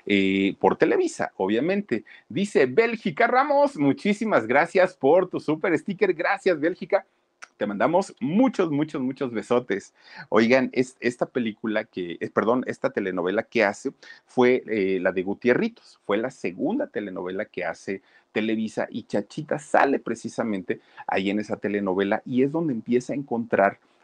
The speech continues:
una nueva área de trabajo, que era la televisión y ya no el cine, porque en el cine siempre la encasillaban en este personaje. Pues miren, resulta que Televisa le da, eh, una oportunidad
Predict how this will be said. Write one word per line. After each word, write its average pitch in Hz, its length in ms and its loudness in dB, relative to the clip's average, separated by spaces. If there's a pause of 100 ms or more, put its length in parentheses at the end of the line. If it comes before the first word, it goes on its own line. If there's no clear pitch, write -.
(100)
una 147 240 4
nueva 120 380 2
área 104 180 -2
de 92 120 -6
trabajo, 87 600 -2
que - 120 -6
era 90 120 -2
la 101 120 -4
televisión 104 640 -6 (320)
y 107 160 -12
ya 101 160 -4
no 98 140 -4
el 92 80 -6
cine, 139 340 0
porque - 280 -4
en 85 80 -4
el 82 100 -4
cine 117 240 0
siempre 113 420 4
la 107 80 6
encasillaban 95 720 2 (280)
en 92 160 -6
este 92 260 -8
personaje. 117 640 -2 (420)
Pues 104 220 0
miren, 123 360 2 (960)
resulta 175 600 -2
que - 380 -2
Televisa 113 580 0
le 127 160 -2
da, 95 260 0 (400)
eh, 104 420 -2
una 127 260 -2
oportunidad 92 720 -6